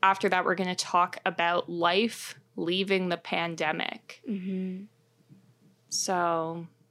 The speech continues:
Speaker 1: yeah, before we jump into the main topic, though, Sadie, do you wanna talk about maybe some of the goals you set in July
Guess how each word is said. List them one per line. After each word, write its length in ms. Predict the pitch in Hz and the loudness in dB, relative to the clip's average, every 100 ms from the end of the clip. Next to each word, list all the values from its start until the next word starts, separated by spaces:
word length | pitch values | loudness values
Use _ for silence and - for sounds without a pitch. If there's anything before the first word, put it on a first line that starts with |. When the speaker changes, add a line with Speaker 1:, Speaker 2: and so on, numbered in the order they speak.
| - | 0
Speaker 1:
yeah, 200 | 294 254 | 2 4
before 340 | 202 202 262 | 4 4 4
we 80 | 254 | 6
jump 240 | 226 214 | 4 4
into 460 | 202 202 - 196 190 | 4 2 2 2 0
the 120 | 196 | 0
main 300 | 185 180 180 | -2 0 -2
topic, 500 | 185 175 170 170 165 - | 0 0 0 -2 -6 -2
though, 440 | 165 165 165 165 - | -2 0 -2 -6 -6
Sadie, 420 | - 185 175 170 | -2 -2 -2 -4
do 140 | 170 | -2
you 100 | 175 | -2
wanna 220 | 175 175 | 0 -2
talk 320 | 175 - 165 - | -2 -2 -2 -2
about 480 | 170 165 165 - - - - - - _ | -2 0 0 -2 -8 -20 -20 -20 -20 _
maybe 220 | - 185 180 | -2 2 2
some 180 | 190 | 2
of 60 | 175 | 2
the 60 | 165 | 2
goals 460 | 185 190 196 202 | 6 6 8 6
you 80 | 190 | 2
set 280 | - 190 180 | 2 2 2
in 120 | 185 | 0
July 580 | 180 170 170 175 180 | 2 4 6 6 6